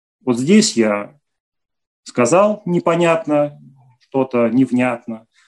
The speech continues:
здесь мысль запутал или слишком мало произнёс, и собеседник неспроста меня недопонял и так далее. Но всё-таки я рекомендую обратную связь от больше, чем одного человека, и лучше, чтобы это были не только вы или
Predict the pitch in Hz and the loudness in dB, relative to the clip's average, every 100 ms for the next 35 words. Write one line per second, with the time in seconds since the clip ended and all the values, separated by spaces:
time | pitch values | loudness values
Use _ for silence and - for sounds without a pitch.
0 | _ 117 143 - 123 170 208 185 175 127 | _ -2 0 2 2 2 2 2 2 0
1 | 156 156 165 143 131 127 135 127 117 131 | -2 -2 -6 0 0 0 0 0 2 -2
2 | - 120 113 123 165 170 170 151 147 135 | -2 -2 0 2 0 0 -2 -2 -2 -2
3 | 143 131 - _ _ _ - 127 120 - | -4 -4 -10 _ _ _ -6 -2 0 0
4 | 127 - 131 117 - - - 117 117 110 | 0 2 0 0 -6 -6 -6 -4 -2 2
5 | 123 131 135 - 135 135 131 131 127 123 | 4 4 2 -2 0 2 0 0 0 -2
6 | 123 _ _ _ _ _ _ _ _ - | -8 _ _ _ _ _ _ _ _ 4
7 | 226 247 190 160 135 143 120 107 98 - | 4 4 0 2 2 4 2 0 -6 -12
8 | _ _ _ _ _ 139 117 107 - 214 | _ _ _ _ _ -14 -14 -8 -2 0
9 | 196 - 147 120 160 185 165 143 139 131 | 0 2 4 4 4 2 2 4 6 6
10 | 151 160 156 147 117 123 143 139 127 - | 2 2 2 0 0 0 -2 -6 -6 -2
11 | 143 143 135 120 107 113 147 151 151 135 | -2 -2 -4 -4 -2 0 0 -2 -4 -2
12 | 127 131 113 120 113 - 104 113 156 127 | 0 0 0 0 -2 -6 -6 -4 -2 -2
13 | 113 135 - - 120 113 107 117 139 135 | -2 -4 -8 -10 -6 -4 0 2 6 6
14 | 131 135 120 107 - 143 110 104 | 6 2 0 -6 -2 -2 -4 -6